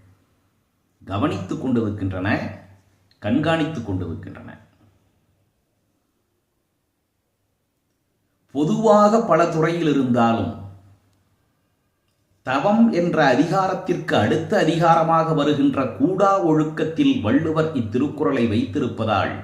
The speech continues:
ஆன்மீக துறையில் இருக்கக்கூடிய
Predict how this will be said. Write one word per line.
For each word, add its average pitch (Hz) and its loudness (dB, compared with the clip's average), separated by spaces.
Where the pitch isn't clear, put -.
ஆன்மீக 220 2
துறையில் 170 0
இருக்கக்கூடிய 143 0